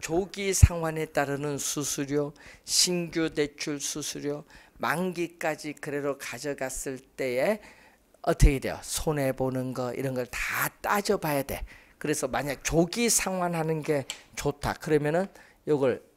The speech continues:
우리는 다른 금융기관에 낮은 금리로 융자를 받는데, 이것을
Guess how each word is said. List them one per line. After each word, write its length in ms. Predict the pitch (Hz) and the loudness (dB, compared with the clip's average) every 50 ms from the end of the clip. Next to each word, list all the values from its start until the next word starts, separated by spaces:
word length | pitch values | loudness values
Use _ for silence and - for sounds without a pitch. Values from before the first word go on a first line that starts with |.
| _ _ _ _ _ _ _ _ - | _ _ _ _ _ _ _ _ -4
우리는 280 | - 143 139 131 120 113 - | -2 -2 -2 -2 -4 -4 -4
다른 420 | - - 147 147 190 202 196 190 | -2 0 4 6 6 6 6 4
금융기관에 800 | 160 165 165 170 165 160 156 151 139 131 131 135 127 120 104 - - _ _ _ _ - | 2 0 0 0 0 0 -2 -2 -4 -2 -2 0 0 0 -2 -6 -8 _ _ _ _ -16
낮은 580 | 92 101 104 104 110 - - 185 175 170 160 | -8 -2 0 0 0 0 2 0 0 0 0
금리로 340 | 147 147 147 139 135 123 120 | -2 -2 -2 0 0 0 -2
융자를 500 | 120 131 143 147 147 135 139 131 127 123 | -2 -2 -4 -4 -2 -2 0 0 0 0
받는데, 400 | 120 117 110 117 107 101 - 113 | -2 -2 -4 -4 -6 -6 -4 -4
이것을 440 | 143 139 147 135 - - 135 104 | 0 0 0 0 0 -2 -2 -2